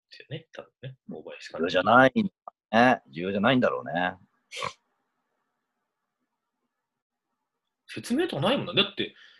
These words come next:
Speaker 1: 高嶋政宏の、
Speaker 2: うん。
Speaker 1: と一緒に住んでる男の子いるんですけど。
Speaker 2: ああ、はい。
Speaker 1: あれ、あ、あれは誰なんだって思いません？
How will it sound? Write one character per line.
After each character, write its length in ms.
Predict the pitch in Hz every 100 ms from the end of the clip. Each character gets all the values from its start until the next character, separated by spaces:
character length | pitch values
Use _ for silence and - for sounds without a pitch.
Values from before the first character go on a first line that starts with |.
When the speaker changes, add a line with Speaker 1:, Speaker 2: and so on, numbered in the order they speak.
| _ _ _ _ _ _ _
Speaker 1:
高 260 | - 247 359
嶋 200 | 339 165
政 600 | 120 131 170 170 170 - - _ _ _ _ _ _ _ _ _ _ _
宏 300 | - 104 80
の、 280 | 92 87 - _ _ _ _ _ _ -
Speaker 2:
う 100 | 113
ん。 220 | 92 73 - _ _ _ _
Speaker 1:
と 160 | 139 117
一 60 | 127
緒 160 | -
に 80 | 254
住 180 | - 269
ん 60 |
で 60 | 170
る 80 | 110
男 220 | 113 143
の 100 | 147
子 100 | -
い 60 | 87
る 80 | 87
ん 40 |
で 60 | 82
す 100 | -
け 100 | 76
ど。 240 | 73 69 _ _ _ _ _ _ _ _ _ _ _ -
Speaker 2:
あ 60 |
あ、 120 | - 73
は 160 | 78
い。 40 | 67 - _ _ -
Speaker 1:
あ 140 | 214
れ、 60 | 247 -
あ、 260 | 226 240 -
あ 140 | 214
れ 180 | 294 302
は 200 | 330 269
誰 240 | 190 269
な 140 | 320 -
ん 100 | -
だ 220 | - -
っ 20 | -
て 80 | -
思 100 | 78
い 60 |
ま 100 | 78
せ 120 | -
ん？ 80 | 110